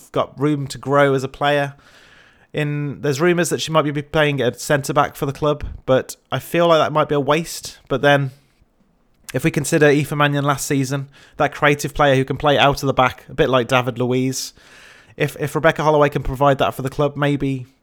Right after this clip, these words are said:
that's what, uh, Marta wants from her. We'll, we'll see when we get to see them in the first game against Everton, uh, next week or so. The next player to come in then is Lucy Whipp, someone who's relatively unknown to most of us. She was signed from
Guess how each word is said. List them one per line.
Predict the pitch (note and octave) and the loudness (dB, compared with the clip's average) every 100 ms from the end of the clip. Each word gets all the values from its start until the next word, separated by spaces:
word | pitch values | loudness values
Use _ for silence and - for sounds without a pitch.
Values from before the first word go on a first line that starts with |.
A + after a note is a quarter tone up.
| - | -4
that's | C3 - - - | -2 -4 -12 -12
what, | C3 B2+ - - | -4 -4 -4 -8
uh, | A#2 B2+ | 0 0
Marta | B2+ C3 B2+ | 2 0 0
wants | C3 C#3+ C3+ | -2 -4 -6
from | G#2+ | -8
her. | G2+ | -6
We'll, | G#2+ B2+ B2 | -4 -4 -2
we'll | D3 | -2
see | C#3 - D3+ | -2 -2 -2
when | C#3 C3+ | 0 0
we | C3 A#2+ | -2 -4
get | - A#2 | -6 -8
to | - | -6
see | D3+ | -4
them | B2+ | -2
in | B2+ | -2
the | B2 | -4
first | C#3+ B2+ | -2 -2
game | - C3 | -2 -2
against | B2 B2 - | -2 -4 -4
Everton, | C3 C3 - B2+ A#2+ _ _ | -4 -2 -4 -4 -8 _ _
uh, | A#2 A#2 A#2 G#2 - - | -2 0 2 0 -6 -8
next | C3+ - B2 | -8 -8 -8
week | C#3 C#3 | -6 -4
or | D3 | -6
so. | - D#3+ E3+ _ _ _ _ _ _ _ _ _ _ | -6 -8 -10 _ _ _ _ _ _ _ _ _ _
The | E3 | 0
next | F3 - | 0 -2
player | - F3 | 4 4
to | E3 | 4
come | - F3 | -2 -2
in | E3+ | -2
then | D#3 D3+ | -2 -4
is | C#3 C#3 | -4 -4
Lucy | D#3 E3 F3 | -6 -4 -4
Whipp, | C3+ F3 F3+ - - | -2 -4 -4 -8 -12
someone | - D#3 D3 | -6 -4 -2
who's | D3+ C#3 | -2 -4
relatively | C#3+ D#3 C#3+ E3 C#3+ | 0 0 2 -2 0
unknown | C3+ C#3+ D3 D3+ D3+ | -2 0 0 -2 -4
to | - | -8
most | C#3+ D3 - | -4 -4 -4
of | D3 | -6
us. | D3+ - - _ _ _ _ | -6 -8 -16 _ _ _ _
She | - D3 | -8 -4
was | C3+ | -2
signed | E3+ D#3 C#3+ | 0 0 0
from | - D3 C#3+ C#3 C#3 C3 | -4 -2 0 0 -4 -6